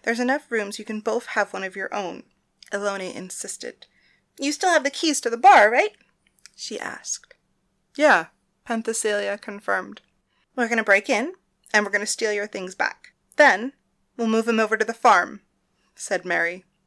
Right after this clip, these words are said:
"Whiskey Girl, stay here. I'll get your things for you. You don't really have anything anyways,"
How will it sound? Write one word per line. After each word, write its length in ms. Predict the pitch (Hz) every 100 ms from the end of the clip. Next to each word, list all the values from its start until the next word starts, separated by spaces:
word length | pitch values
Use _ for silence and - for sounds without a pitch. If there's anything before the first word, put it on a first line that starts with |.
| _ _ _ _ _ -
"Whiskey 320 | 220 - 165
Girl, 280 | 156 156 - _ _ _ _
stay 320 | - - 208
here. 400 | 202 185 165 - _ _ _ _ _ -
I'll 180 | 208 214
get 160 | 240 240
your 160 | 202
things 300 | 190 180 175
for 220 | - 170 156
you. 260 | 156 175 - _ _ _ _ _ -
You 120 | 220
don't 160 | 240
really 200 | 208 208
have 240 | 202 208 190
anything 300 | 185 180 175
anyways," 600 | 180 175 - - - -